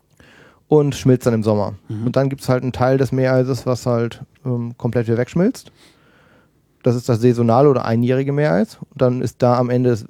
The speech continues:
Speaker 1: ähm, Sommers offenes Wasser, was wieder gefriert. Und das mehrjährige Meereis ist halt das, was, ähm, diesen Sommer überlebt und dann im nächsten Winter wieder dicker wird und auf die Art und Weise mehrere Jahre alt wird.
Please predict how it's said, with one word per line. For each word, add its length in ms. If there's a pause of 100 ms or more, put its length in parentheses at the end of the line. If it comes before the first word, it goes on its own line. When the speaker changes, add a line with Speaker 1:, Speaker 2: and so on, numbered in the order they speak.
(160)
Speaker 1:
ähm, 300
Sommers 400
offenes 280
Wasser, 340
was 180
wieder 120
gefriert. 420 (1040)
Und 180
das 160
mehrjährige 480
Meereis 380
ist 120
halt 180
das, 240
was, 300
ähm, 520
diesen 180
Sommer 180
überlebt 580
und 100
dann 120
im 80
nächsten 720 (140)
Winter 500 (260)
wieder 440 (240)
dicker 260
wird 300 (1300)
und 420
auf 180
die 100
Art 100
und 80
Weise 240
mehrere 360
Jahre 320
alt 240
wird. 220